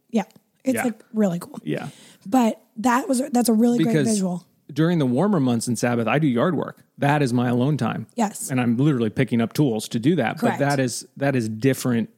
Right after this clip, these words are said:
Speaker 2: to me than maybe someone who does <laughs> yard work for a living,
Speaker 1: Yeah,
Speaker 2: obviously.
Speaker 1: exactly.
Speaker 2: But, but some people's tools might be over planning every
Speaker 1: Yes.
Speaker 2: aspect of their day with their kids
Speaker 1: Control.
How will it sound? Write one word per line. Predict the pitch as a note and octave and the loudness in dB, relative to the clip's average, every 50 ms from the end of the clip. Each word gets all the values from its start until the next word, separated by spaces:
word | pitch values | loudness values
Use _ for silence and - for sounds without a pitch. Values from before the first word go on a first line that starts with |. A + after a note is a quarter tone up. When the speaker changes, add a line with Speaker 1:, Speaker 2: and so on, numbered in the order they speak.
| _ _ - | _ _ -8
Speaker 2:
to | - D3 C3 | -2 0 0
me | A#2 A#2 A#2 A2+ A2 G#2 G#2 G2+ G2 G2 _ _ _ - | 2 2 2 2 0 0 -2 -4 -6 -10 _ _ _ -4
than | C3 B2 A#2+ | -2 0 2
maybe | A#2 A#2 G#2+ G#2+ | 2 0 0 -2
someone | - - A#2+ A2 G#2+ | -2 -2 -2 0 0
who | A#2+ A2+ | -2 -2
does | G#2 A2+ G#2 G2+ G#2 | 0 -2 -4 -2 -6
<laughs> | |
yard | A2 G#2 - F#3 C3 | -8 -2 -2 -2 0
work | B2+ C3 B2 - | 0 -6 -6 -6
for | - A#2 | -6 -4
a | A2+ A#2 | -2 0
living, | D#3+ E3+ B2+ G#2 G#2 A2 A2 A2+ | 0 0 0 -2 -4 -4 -4 -4
Speaker 1:
Yeah, | B3 B3 | -2 -2
Speaker 2:
obviously. | C3+ A#2+ A2 A2 A2 - - - A2+ A3 | -2 0 0 -2 -2 -2 -4 -4 -2 0
Speaker 1:
exactly. | A3 G#3 A#3 A3 G#3+ G#3 - - E3+ F#3 - _ _ - | 0 0 0 0 -2 -4 -8 -10 -10 -10 -10 _ _ -4
Speaker 2:
But, | D3 D3 C#3+ - - | -2 -2 -2 -2 -8
but | D#3+ C#3 C3+ - | -6 -4 -4 -2
some | - - F#3+ A3 G3+ | 0 0 2 2 2
people's | G#3 F#3+ E3+ D3 - | 0 0 0 -2 -2
tools | - - C#3+ C3 C3+ A#2+ A2 | -2 -2 0 0 0 0 0
might | B2 B2 B2 B2+ - | 0 0 0 -2 -2
be | - B2 B2 A#2+ A#2 A#2 - _ _ _ _ _ _ _ _ - | -2 -2 0 0 -2 -2 -6 _ _ _ _ _ _ _ _ 0
over | D#3+ E3 F3 E3+ D#3 F3 E3+ D#3+ | 2 2 2 2 0 0 -2 -2
planning | C#3+ - - - C#3 D#3 E3 E3+ D#3+ C#3+ C3 B2 A#2 A2+ A2+ A2 - _ _ - | -2 -4 -6 -4 -2 0 2 2 2 2 2 2 2 0 0 -2 -6 _ _ -2
every | D3 C#3+ D3 C3+ C#3+ C#3+ C#3+ C#3 C3 B2 A2 - - _ | 0 0 0 2 2 0 2 2 0 -2 -4 -8 -16 _
Speaker 1:
Yes. | G3 G#3 G3 F3 - | -2 -2 0 0 2
Speaker 2:
aspect | D3+ C#3 D#3+ - - - - A#2+ - - | 2 2 2 0 -2 -2 -2 -4 0 0
of | C3 A#2+ A2+ | -2 0 0
their | B2 A2+ A2+ | 0 0 0
day | G#2 A#2 C#3+ C#3+ C#3 | 2 2 2 2 2
with | B2+ B2 A#2 - - | 2 2 0 -2 -2
their | A#2 G#2 G#2 G2+ | -2 -2 -2 -2
kids | - - F3+ F#3+ D#3+ B2+ A2+ A2+ A2+ G3 F#3+ - | 0 0 2 2 2 0 0 0 0 0 0 -2
Speaker 1:
Control. | A3+ A3+ G3+ F#3 E3+ - | -2 -2 -2 -2 -6 -8